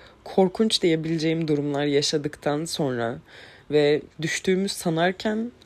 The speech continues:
aslında nasıl sıçradığıma da tanık oldum. Ve bunları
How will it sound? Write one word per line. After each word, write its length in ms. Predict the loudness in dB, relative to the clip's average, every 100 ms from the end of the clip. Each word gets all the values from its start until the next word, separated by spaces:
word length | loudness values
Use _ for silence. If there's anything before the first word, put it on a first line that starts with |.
| -4
aslında 520 | -4 -2 0 2 4
nasıl 260 | 2 0 -6
sıçradığıma 1040 | -6 -4 -2 0 0 2 2 2 2 2
da 160 | 2 2
tanık 440 | 0 -4 -4 2
oldum. 440 | 4 6 4 0 -4 -16 -20 -20 -20 -20 -20 -8
Ve 300 | 0 2 2 0 -12 -18 -20 -14
bunları 800 | -6 -4 0 0 2 0 0 -2